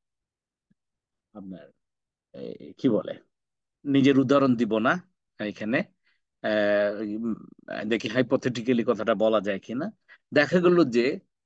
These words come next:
দুইজন কলিগ আছে, একই কাজ, একজন এটা এক ঘন্টা করে ফেলে, আরেকজন সারাদিন আট ঘন্টা শেষ করতে পারে না, ঠিক আছে না? এরকম হইতে পারে।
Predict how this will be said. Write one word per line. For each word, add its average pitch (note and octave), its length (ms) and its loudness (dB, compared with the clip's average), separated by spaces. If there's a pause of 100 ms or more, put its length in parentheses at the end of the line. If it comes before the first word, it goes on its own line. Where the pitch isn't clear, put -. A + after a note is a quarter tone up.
(340)
দুইজন E3+ 320 4
কলিগ A2+ 340 0
আছে, G#2+ 300 -10 (380)
একই E3+ 300 4
কাজ, - 580 0 (800)
একজন D#3 400 4
এটা E3 300 4
এক C3 180 0
ঘন্টা C3+ 280 -2
করে F#2+ 220 -8
ফেলে, - 260 -12 (1400)
আরেকজন C3 340 -4
সারাদিন B2+ 500 4
আট A2+ 200 0
ঘন্টা A#2 300 -2
শেষ - 220 -8
করতে - 260 -10
পারে E2 240 -16
না, - 180 -20 (840)
ঠিক C#3 120 2
আছে C#3+ 160 0
না? E3+ 140 2
এরকম C3+ 340 2
হইতে A#2 220 -6
পারে। A#2 260 -4